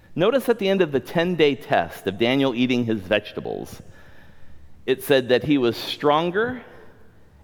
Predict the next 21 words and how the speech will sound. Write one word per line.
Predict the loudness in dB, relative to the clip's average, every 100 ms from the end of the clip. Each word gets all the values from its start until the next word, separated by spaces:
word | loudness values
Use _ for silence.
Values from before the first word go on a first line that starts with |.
| _
and | -2 2 4
more | 4 4 2 0 -4 -18 -12
vigorous, | -8 2 2 2 -4 -4 -2
that's | -4 -4 -2
the | -2
word | 0 0
in | -2 0
Hebrew, | -2 0 -2 -2 -4 -12 -16 -16 -18 -20 -4
than | 0 2
his | 2 0 4
Babylonian | 4 4 2 0 0 0 -2
counterparts. | -2 -2 -2 -6 -8 -8 -12 -14 -14 -20 -20 -20 -20 -20 -20 -20 -20 -20 -20 -20 -20 -20 -20 -20 -6
And | -2 -2
so | 2 4
Ashpenaz | 4 2 0 -2 0 0 0
said, | 0 -2
"Well, | 2 2 2 -4 -18 -20 -20 -18 -4
give | -2 0
them | 0
more | 2 2 2
vegetables." | 2 2 2 0 2 -2 -4 -12